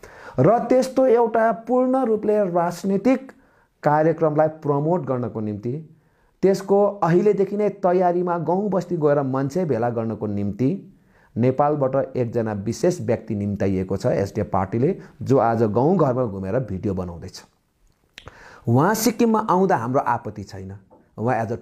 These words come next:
टुरिस्ट आउनुहोस्, as a कलाकार आउनुहोस्, as a युट्युबर पनि आउनुहोस्, सामाजिक कार्यक्रमहरूमा भाग लिनुहोस्, त्यसमा हाम्रो आपत्ति छैन, उल्टा हाम्रो स्वागत अनि सम्मान छ।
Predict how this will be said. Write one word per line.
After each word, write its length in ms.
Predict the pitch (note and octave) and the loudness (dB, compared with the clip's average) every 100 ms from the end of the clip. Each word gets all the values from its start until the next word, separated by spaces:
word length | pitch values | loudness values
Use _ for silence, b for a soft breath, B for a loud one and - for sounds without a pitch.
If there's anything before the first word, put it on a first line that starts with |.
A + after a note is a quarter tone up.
| - | -4
टुरिस्ट 380 | A#2+ G#2+ A2 - | -4 -4 -8 -12
आउनुहोस्, 520 | F#2+ F#2 F#2+ - - _ - | -8 -6 -8 -10 -16 _ -2
as 140 | C3 D#3 | -2 -2
a 20 | |
कलाकार 600 | D#3 G3 G3 F#3 D#3 - | -2 0 0 0 -2 -4
आउनुहोस्, 380 | A2 G2+ A2 - - b b | -8 -6 -8 -10 -20 b b
as 220 | C#3+ D#3 E3 | 0 2 2
a 80 | |
युट्युबर 720 | D#3+ C3 F3+ G3+ G3 F#3+ F#3+ F#3 | 2 4 2 2 -2 0 2 0
पनि 220 | F3+ F3+ F3+ | -2 -6 -4
आउनुहोस्, 600 | A2+ G#2+ F2+ F#2+ - - B B B | -4 -4 -6 -8 -14 -20 B B B
सामाजिक 600 | D3 C#3+ F3 F3 A#3 - | 0 4 4 2 0 2
कार्यक्रमहरूमा 800 | D3+ C#3 C3 B2+ G2 G2 G2 A2+ | 2 0 0 -4 -2 -4 -4 -6
भाग 400 | C#3 G#2 A2+ F#2+ | -8 -10 -10 -8
लिनुहोस्, 540 | F#2+ F2 E2+ G#2 - - _ _ _ _ _ _ _ - | -8 -8 -6 -8 -8 -20 _ _ _ _ _ _ _ -2
त्यसमा 280 | B2 B2 G#2+ | 0 0 -2
हाम्रो 220 | F2+ G#2 | 0 -2
आपत्ति 380 | G#2+ G#2 A2+ A#2+ | -2 -2 -4 -2
छैन, 160 | B2+ | -2
उल्टा 380 | F3+ C#3 B2+ B2 | 0 2 2 0
हाम्रो 200 | G2 G#2+ | -2 -4
स्वागत 420 | G#2 A#2+ A#2 B2+ B2+ | -2 0 0 0 -2
अनि 120 | G2+ | -6
सम्मान 440 | - F2+ F2+ F2+ | -4 -4 -4 -6
छ। 100 | - | -8